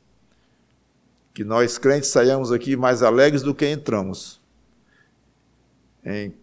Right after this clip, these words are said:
comprovar mais uma vez que temos um Senhor ressuscitado e assunto aos céus. E quem não tem Cristo, Senhor Deus, que seja tocado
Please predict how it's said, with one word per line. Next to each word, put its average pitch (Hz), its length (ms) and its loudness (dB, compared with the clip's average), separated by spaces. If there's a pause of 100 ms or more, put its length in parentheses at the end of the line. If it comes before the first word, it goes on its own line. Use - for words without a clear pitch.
(120)
comprovar 117 580 2
mais 147 420 2
uma 160 160 0
vez 117 280 2
que 127 100 -4
temos 120 340 -4
um 120 60 -8
Senhor 113 640 -4 (220)
ressuscitado 101 960 -2 (960)
e 104 80 -2
assunto 110 380 -2
aos 110 220 -2
céus. - 440 -6 (880)
E 104 120 -10
quem 139 160 0
não 156 120 -2
tem 156 220 -2
Cristo, 143 460 0
Senhor 107 260 -6
Deus, 127 240 0
que 135 160 -2
seja 135 300 -2
tocado 101 680 0